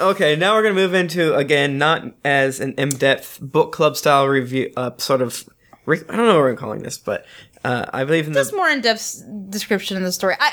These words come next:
Speaker 2: I do
Speaker 1: Yeah.
Speaker 2: wanna talk about the setup for, like, what's going on, because if you have read it and you're like, "Oh, what the fuck just happened?" Like,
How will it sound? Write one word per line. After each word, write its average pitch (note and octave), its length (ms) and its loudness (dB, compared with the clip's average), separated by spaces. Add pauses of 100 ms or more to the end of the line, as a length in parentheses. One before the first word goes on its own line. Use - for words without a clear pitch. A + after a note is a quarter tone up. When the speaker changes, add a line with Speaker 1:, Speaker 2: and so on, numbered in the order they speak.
Speaker 2:
I D4 40 4
do B3 120 0
Speaker 1:
Yeah. G4 60 2
Speaker 2:
wanna G4 140 0
talk D#4+ 220 -2
about C4 160 2
the A3+ 80 -8
setup A3+ 560 0 (220)
for, A#3 80 -4
like, A3+ 180 0
what's - 200 0
going A3 220 2
on, G#3+ 400 0 (240)
because G#3+ 240 0
if F3+ 80 -10
you G#3 100 -2
have D#4+ 300 0
read B3 140 4
it G#3 140 4
and G3 80 -2
you're G3+ 140 2
like, E3 220 2
"Oh, D3 220 -4
what F3+ 160 0
the F#3 60 -6
fuck F#3+ 200 -2
just F3+ 140 -10
happened?" G3 340 0
Like, E3 220 -2